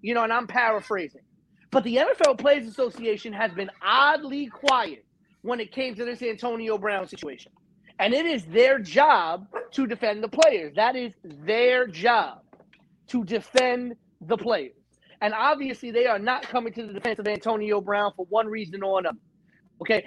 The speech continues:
And if they, and if they end up coming to the defense of Antonio Brown at a later date,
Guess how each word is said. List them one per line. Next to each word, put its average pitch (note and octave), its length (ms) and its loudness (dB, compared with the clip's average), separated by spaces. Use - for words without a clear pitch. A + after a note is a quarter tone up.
And A3+ 160 6
if A3 100 0
they, C#4 320 0
and A3+ 140 2
if G#3 80 -2
they B3+ 160 6
end B3 220 0
up C#4+ 160 2
coming C#4 280 -2
to C#4 80 -6
the C#4 80 -4
defense A#3 340 -4
of A#3 80 -2
Antonio B3+ 440 0
Brown B3 300 -4
at A3 80 -4
a G#3 60 -2
later A3+ 280 -2
date, A#3+ 320 0